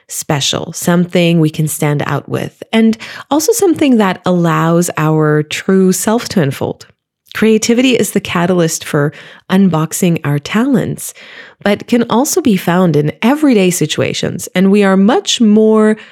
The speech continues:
creative than we actually think. We use creativity in much more areas of our lives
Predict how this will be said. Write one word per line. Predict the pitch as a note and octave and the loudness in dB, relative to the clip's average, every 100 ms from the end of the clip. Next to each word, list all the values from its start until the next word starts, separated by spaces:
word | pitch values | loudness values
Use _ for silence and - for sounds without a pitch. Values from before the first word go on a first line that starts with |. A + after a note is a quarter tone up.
| - _ _ | -20 _ _
creative | - A3 E3+ D#3+ D#3+ D#3 | 0 2 2 2 2 0
than | D#3 D3+ | 0 2
we | D3+ | 0
actually | - C#3 - C#3+ C#3 - _ | -2 -6 -6 -6 -6 -8 _
think. | C#3+ - - | -6 -6 -4
We | - F3 | 0 2
use | F3+ G3+ | 4 2
creativity | - G3 E3+ D#3+ D#3+ D#3+ D3+ | 0 0 0 0 0 2 2
in | D#3 | 2
much | F3 C4 - | 2 0 0
more | A#3+ G3 | 0 0
areas | D#3+ D#3 D3 D3 | 0 2 2 0
of | |
our | D3 C#3 | 0 0
lives | C3+ C3 - | -2 -4 -6